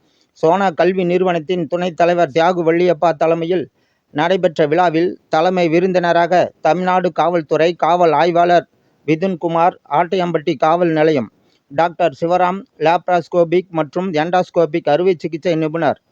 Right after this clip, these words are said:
மற்றும் டாக்டர் சங்கமித்ரா சிவராம், மகப்பேறு மருத்துவர்கள் மற்றும் மகளிர் மருத்துவ நிபுணர் ஆகியோர் கலந்து கொண்டு சிறப்புரையாற்றினார்கள். ஒவ்வொரு ஆண்டும் ஜூன் இருபத்தொன்னாம் தேதி உலகமே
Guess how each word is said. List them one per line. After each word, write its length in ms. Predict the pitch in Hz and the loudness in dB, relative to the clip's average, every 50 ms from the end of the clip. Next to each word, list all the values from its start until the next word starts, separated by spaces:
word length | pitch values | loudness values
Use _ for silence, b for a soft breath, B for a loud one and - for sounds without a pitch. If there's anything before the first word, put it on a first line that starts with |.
| _ _ _ _ _ _ _ | _ _ _ _ _ _ _
மற்றும் 360 | - 151 165 156 - 180 180 180 | -4 -4 -4 -2 -2 -2 -2 0
டாக்டர் 380 | 139 156 160 170 156 196 170 139 - | 0 -2 -2 0 0 -2 -2 -2 -2
சங்கமித்ரா 540 | 170 170 180 190 180 175 160 - 180 175 175 190 - 165 - | -4 -2 -2 -2 -2 -2 -2 -2 0 2 2 2 0 -2 -4
சிவராம், 360 | 170 160 170 175 175 180 202 202 - _ _ _ _ _ - | -2 0 0 0 0 -2 -6 -8 -12 _ _ _ _ _ -6
மகப்பேறு 540 | 135 151 165 175 185 165 180 190 185 180 180 | -4 -2 0 0 -2 0 0 0 0 0 2
மருத்துவர்கள் 580 | 156 156 165 180 160 190 185 175 180 165 180 170 | 2 2 2 0 0 0 0 0 0 0 -2 -2
மற்றும் 380 | 165 165 151 - 170 175 185 185 | -2 -4 -4 -4 -4 -4 -4 -4
மகளிர் 380 | 160 151 160 165 180 185 185 165 | -4 -4 -4 -2 -2 -2 -2 0
மருத்துவ 400 | 165 160 165 170 160 - 180 170 | 0 0 0 -2 -2 -4 -4 -2
நிபுணர் 400 | 160 156 165 165 185 180 175 160 | -2 -2 -2 -2 0 0 0 2
ஆகியோர் 400 | 156 151 170 170 170 180 170 156 | 2 0 0 0 2 0 0 0
கலந்து 320 | 131 170 160 175 185 170 170 | 0 -2 -2 0 -2 -2 -2
கொண்டு 200 | 165 175 170 170 - | -2 -2 -4 -4 -4
சிறப்புரையாற்றினார்கள். 960 | 175 170 170 160 170 160 165 156 147 143 127 156 151 143 135 127 117 117 110 - - _ _ _ _ _ _ _ _ | -2 -2 -2 -2 -2 0 0 0 0 -2 -4 -6 -4 -2 -2 -2 -4 -6 -8 -8 -12 _ _ _ _ _ _ _ _
ஒவ்வொரு 380 | - 156 175 185 175 180 165 156 | 0 0 2 2 2 2 2 2
ஆண்டும் 360 | 156 175 190 170 190 196 202 180 | 2 0 0 0 0 -2 -2 -4
ஜூன் 240 | 139 135 180 196 190 | -4 -2 -2 -2 0
இருபத்தொன்னாம் 680 | 160 160 170 185 185 185 156 - 170 170 185 185 180 175 | 0 0 0 0 0 0 -2 -2 -2 0 0 -2 0 0
தேதி 320 | 151 165 165 156 180 190 156 - - _ _ _ _ _ _ _ - | 0 -2 0 0 0 0 0 -4 -8 _ _ _ _ _ _ _ -2
உலகமே 460 | 139 151 180 196 180 185 185 190 196 | 0 0 2 2 0 0 -2 -2 -2